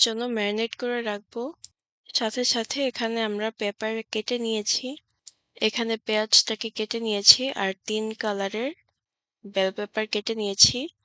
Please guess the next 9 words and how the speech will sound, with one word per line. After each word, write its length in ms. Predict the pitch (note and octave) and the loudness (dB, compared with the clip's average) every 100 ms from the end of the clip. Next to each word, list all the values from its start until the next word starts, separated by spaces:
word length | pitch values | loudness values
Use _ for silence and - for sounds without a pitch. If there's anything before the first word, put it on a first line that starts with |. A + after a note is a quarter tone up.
| _ _ _ _ _ | _ _ _ _ _
তো 80 | A#3 - | -2 2
এই 220 | A3+ A#3 B3+ B3 | 2 4 0 0
রেসিপিটা 540 | A3 - A#3+ A#3 A#3+ A#3+ | -2 -2 -4 -6 -4 -4
হচ্ছে 240 | G#3+ - A#3+ - | 2 4 6 4
শাশলি 460 | G3 F#3+ - G#3 G#3 | 4 4 4 2 -2
কাবাব। 460 | G#3 F#3+ F#3+ A3 - _ _ _ - _ _ - | -4 -4 -4 -6 -8 _ _ _ -20 _ _ -2
এটা 240 | A3 A3 A#3 G#3 | 0 2 -2 0
বানানোর 480 | G3 G#3+ A#3+ B3+ C4 | 0 0 -2 -4 -4
কোনো 320 | A3+ A3 | -4 -2